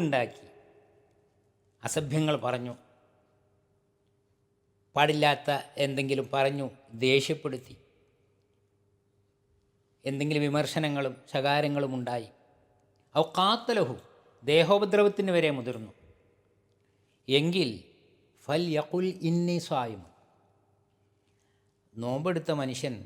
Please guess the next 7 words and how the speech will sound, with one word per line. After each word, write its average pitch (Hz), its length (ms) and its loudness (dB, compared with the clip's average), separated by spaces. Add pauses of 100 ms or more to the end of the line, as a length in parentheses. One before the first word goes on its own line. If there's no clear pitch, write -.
(760)
പറഞ്ഞുകൊള്ളട്ടെ, 123 800 -2 (320)
"എനിക്ക് 107 320 -10 (280)
നോമ്പാണ്." 104 480 -8 (1900)
അതേ 143 240 2 (120)
രീതിയിൽ 139 360 -2
പ്രതികരിക്കാനോ 127 720 -2 (1200)
അങ്ങോട്ട് 156 520 2